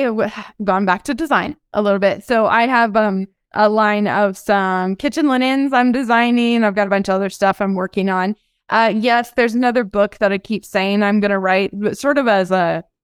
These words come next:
maybe a follow-up to Eve in Exile. Um, it's not, I'm, I need to snap into it, get that done. But I do think Eve in Exile is kinda like the big picture, like, what went wrong?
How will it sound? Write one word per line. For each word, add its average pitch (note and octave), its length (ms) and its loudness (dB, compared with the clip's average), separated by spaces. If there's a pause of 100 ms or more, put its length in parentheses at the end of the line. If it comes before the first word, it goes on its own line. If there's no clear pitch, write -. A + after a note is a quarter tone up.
(220)
maybe F#3 320 0
a D3 240 -6 (340)
follow-up A3 480 2
to C4 120 -6
Eve C4 140 0
in C#4 80 0
Exile. C#4 640 0 (380)
Um, F#3+ 500 0 (260)
it's - 120 -20
not, F#3+ 360 0
I'm, E3+ 420 -4 (600)
I F3 80 0
need F3 220 0
to D#3 120 -8
snap - 400 -10
into - 240 -8
it, - 180 -10 (160)
get F#3 200 0
that D3+ 140 -2
done. - 160 -6 (460)
But G3 380 -2 (140)
I G#3 120 2
do A3 220 -2
think A3 220 -2
Eve A3+ 180 0
in G#3+ 80 2
Exile G3+ 460 2
is F#3 120 -2
kinda G3+ 220 -2
like F#3 180 -2
the F#3+ 120 -2
big F#3 380 -4
picture, F3+ 760 -2 (440)
like, F3+ 460 -2 (300)
what F#3 400 0
went G3 220 2
wrong? F#3 640 0